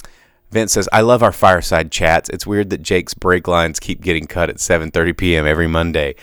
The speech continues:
Um, well, I, you know, it's gonna be a whole nother, a whole nother spinoff. Um, but yeah, you should always, always be nice to your service people, especially in twenty twenty-two that we're, we're now in, which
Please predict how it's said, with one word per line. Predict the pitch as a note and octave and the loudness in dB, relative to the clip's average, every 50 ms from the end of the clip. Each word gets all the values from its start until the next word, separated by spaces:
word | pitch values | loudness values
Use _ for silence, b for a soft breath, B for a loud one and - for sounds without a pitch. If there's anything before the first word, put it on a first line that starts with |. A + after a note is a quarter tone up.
| B B B B B - | B B B B B 0
Um, | G2 G2+ G2 F#2+ F#2+ F#2 F#2 F#2 F#2+ F#2+ F#2 F#2 - - - - - - - - - - D#2+ | 2 2 4 4 4 4 4 2 0 -2 -6 -8 -8 -12 -18 -20 -20 -20 -20 -20 -18 -14 -10
well, | E2 E2 G#2+ F3 G#3+ G#3 G3 G3 G3 G3+ - | -8 -8 -6 -6 -8 -8 -10 -10 -8 -6 -6
I, | C#3 D#3 F#3+ | -6 -6 -6
you | G3+ G3 G#3 | -6 -6 -6
know, | G3 F#3 E3+ E3+ | -4 -4 -4 -4
it's | - - | -6 -4
gonna | - C3+ C#3 | -4 -4 -4
be | C#3+ D3+ D3 | -2 -2 -2
a | C#3+ | -2
whole | C3+ C#3+ C#3 | -2 -2 -4
nother, | C#3 C#3+ C#3 B2+ A#2+ - - | -4 -6 -6 -6 -6 -4 -4
a | A2 | -6
whole | G#2+ A#2 B2+ B2 | -6 -6 -8 -6
nother | B2 A2+ G#2+ F#2+ | -6 -4 -4 -6
spinoff. | - - - A2 G2+ E2+ D2+ D2 - - B B B B B B B - | -6 -4 -4 -2 -2 0 -2 -2 -6 -10 B B B B B B B -4
Um, | - A2 A2 A2 G#2 G#2+ G2+ G#2 - _ _ _ _ _ | -2 0 0 0 0 -2 -6 -8 -10 _ _ _ _ _
but | - A#2 C#3+ - | 0 0 0 4
yeah, | D3+ D3+ B2+ | 6 6 6
you | A2+ A2+ A#2+ | 6 4 2
should | - - - | -2 0 2
always, | - C#3+ D#3 D#3+ D#3+ D3+ C#3+ B2+ - | 4 4 6 6 4 2 2 2 4
always | - C3+ D#3+ F3 E3+ C3+ | 4 6 6 6 2 0
be | C3+ C#3+ | 0 0
nice | C3 A#2 A2 G2+ - | 0 0 0 0 -2
to | - - | -6 -8
your | F#2 | -8
service | - - - E2+ D#2 C#2 C#2+ - | -8 -6 -4 -4 -6 -6 -8 -12
people, | - - D#2+ D#2 - D#2 D2+ | -8 -8 -8 -6 -6 -8 -8
especially | D2+ - - B2+ C3+ - A2 G2+ | -8 -6 -6 -6 -6 -4 -8 -8
in | F2+ D#2+ | -8 -8
twenty | - - E2 D2+ D2+ | -8 -8 -8 -8 -8
twenty-two | - - D#2 D2 D2 D2 D2 D2 C#2+ - - - E2+ D#2 D2+ D2+ D2 D2 - - - | -8 -8 -8 -6 -6 -8 -8 -10 -10 -12 -10 -8 -6 -6 -6 -6 -8 -10 -12 -14 -14
that | D#2+ D2+ D#2 D2 - | -10 -8 -8 -8 -8
we're, | D#2+ D#2+ D2+ D2 - - | -8 -10 -10 -10 -14 -14
we're | D#2+ D#2 D2+ D2+ | -12 -10 -8 -8
now | D2 D2 C#2+ C#2+ D2 D2 | -8 -6 -6 -6 -6 -6
in, | C#2+ C#2+ C#2 C#2+ C#2+ C#2+ | -6 -6 -8 -8 -10 -10
which | D2 D2+ - - - - | -10 -10 -8 -8 -10 -10